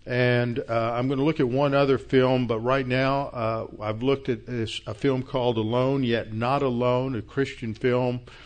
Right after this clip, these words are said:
that's based on a true story of, of, um, two girls who were kidnapped by,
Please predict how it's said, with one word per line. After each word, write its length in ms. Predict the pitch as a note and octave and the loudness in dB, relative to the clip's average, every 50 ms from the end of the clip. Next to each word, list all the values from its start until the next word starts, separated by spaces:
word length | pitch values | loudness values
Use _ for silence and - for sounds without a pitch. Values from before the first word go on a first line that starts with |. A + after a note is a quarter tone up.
| - - | -16 -10
that's 160 | - G#2+ - - | -10 -8 -6 0
based 340 | G#2 C3 C#3 C#3 C#3 - | 2 4 4 4 2 0
on 120 | C#3+ C3 A#2+ | -4 -2 -4
a 80 | A2+ | -4
true 240 | A#2 - - F3 F#3 | -6 -2 0 0 0
story 540 | - - - C#3+ C#3 C3+ C3+ C#3 C#3 C#3 B2+ | 0 -2 0 2 2 4 4 4 6 6 4
of, 140 | A2+ G2+ - - - - - - - - - - - - - | 4 2 -2 -12 -18 -20 -20 -20 -20 -20 -20 -20 -20 -10 -4
of, 300 | A2+ A2+ A2+ A2 G#2 G#2 | -2 0 0 0 0 0
um, 300 | A2 G#2 G#2 G2+ G2+ G2 - - - - - - | 0 0 0 -2 -4 -8 -14 -18 -20 -20 -18 -8
two 160 | - - D3 | -2 -2 0
girls 380 | B2 A#2+ C3 C3 C3 C3 C3 - | 4 6 6 6 6 4 2 0
who 220 | - - B2+ A#2+ | -2 -2 0 0
were 380 | A2+ A2+ A2+ A2+ A2 A2 G#2+ - - - - - - - | 2 2 2 2 2 2 0 -2 -6 -18 -20 -16 -8 0
kidnapped 800 | - D3+ D3+ C3+ B2 C3 C3+ C3 B2+ B2+ - - B2 A#2 A#2+ | 4 4 4 4 4 4 4 6 4 4 0 -4 -12 -8 -4
by, 420 | A2 A2+ A2 A2 A2 A2 A2 A2 | -2 0 2 2 2 2 0 -2